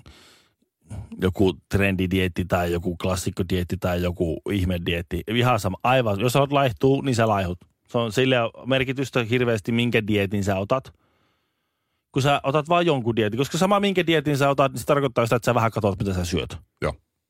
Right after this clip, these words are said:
Speaker 1: Ja sit sä noudatat sitä ja sit sä laihut.
Speaker 2: Mhm.
Speaker 1: Ja se on se hyvä uutinen. Tässä on tämmönen brittitutkimus tehty.
Speaker 2: Tuleeko tää nyt
Speaker 1: British,
Speaker 2: se huono uutinen?
Speaker 1: British Medical Journal.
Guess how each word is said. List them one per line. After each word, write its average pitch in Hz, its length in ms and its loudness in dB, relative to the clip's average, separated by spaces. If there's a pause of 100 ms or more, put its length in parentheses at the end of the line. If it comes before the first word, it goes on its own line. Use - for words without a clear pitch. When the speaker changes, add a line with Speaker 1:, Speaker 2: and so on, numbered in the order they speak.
(240)
Speaker 1:
Ja 123 60 2
sit 123 100 0
sä 135 200 2
noudatat 127 320 2
sitä 135 200 2
ja 127 60 4
sit 123 160 -2
sä 123 120 2
laihut. 90 320 0 (280)
Speaker 2:
Mhm. 95 200 -2 (600)
Speaker 1:
Ja 123 60 2
se 131 60 2
on 127 60 0
se 127 80 2
hyvä 120 200 4
uutinen. 90 320 -2 (520)
Tässä 127 180 2
on 131 40 2
tämmönen 143 260 2
brittitutkimus 127 760 0
tehty. 113 340 2 (680)
Speaker 2:
Tuleeko 101 220 4
tää 113 120 6
nyt - 40 4
Speaker 1:
British, 123 140 4
Speaker 2:
se 120 100 4
huono 104 320 2
uutinen? 80 280 2
Speaker 1:
British 311 380 0
Medical 302 400 0 (180)
Journal. 113 560 0